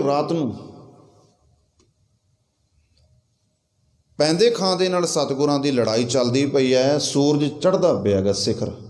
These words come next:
ਪੂਰਬ ਦਿਸ਼ਾ ਵੱਲੋਂ ਲਾਲੀ ਟਿੱਕੀ ਚੜ੍ਹਦੀ ਪਈ ਹੈ।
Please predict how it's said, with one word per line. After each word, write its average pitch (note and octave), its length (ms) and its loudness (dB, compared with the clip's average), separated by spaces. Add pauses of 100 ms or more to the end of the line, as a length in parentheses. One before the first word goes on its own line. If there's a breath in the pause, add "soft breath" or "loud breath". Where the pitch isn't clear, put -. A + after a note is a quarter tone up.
(920)
ਪੂਰਬ C3+ 260 2
ਦਿਸ਼ਾ G2+ 240 0
ਵੱਲੋਂ G2 240 0
ਲਾਲੀ G#2 380 0 (240)
ਟਿੱਕੀ A#2 240 -4
ਚੜ੍ਹਦੀ B2 320 0
ਪਈ D#2 240 -10
ਹੈ। A#1+ 100 -12